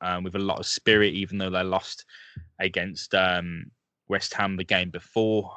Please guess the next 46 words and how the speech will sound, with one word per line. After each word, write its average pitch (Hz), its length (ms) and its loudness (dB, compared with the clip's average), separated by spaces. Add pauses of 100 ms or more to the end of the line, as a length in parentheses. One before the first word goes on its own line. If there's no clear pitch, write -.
(120)
Uh, 95 220 2
maybe 98 340 2
we 95 120 -4
could 104 120 -2
have 92 100 2
nicked 101 260 -4
in 95 220 0 (240)
with 101 100 -2
a 107 60 2
draw 117 280 6
there. 120 340 4 (100)
Certainly, 98 560 -2
if, - 160 -12
uh, 92 460 0 (500)
Kepa 104 280 -4
wasn't 104 300 -6
so 98 260 0
on 98 120 -4
form, 95 340 -6
he 95 60 -6
may 95 320 0
have 90 160 -2
snuck - 520 -4
that - 200 -2
two 98 200 -2
two 98 220 -2
at - 100 -2
the 95 160 0
end. 101 320 0 (600)
But 104 120 0
look, 110 160 0
they 120 100 6
deserved 113 420 2
their 92 120 0
win, 87 220 -8 (280)
and, 87 340 -6
uh, 87 260 0
I 95 100 -4
don't 92 220 -4
think 98 180 -8
I - 20 0
was 95 100 -2
feeling 98 260 -2
too 98 160 -4
bad 95 200 2
after. 92 340 -2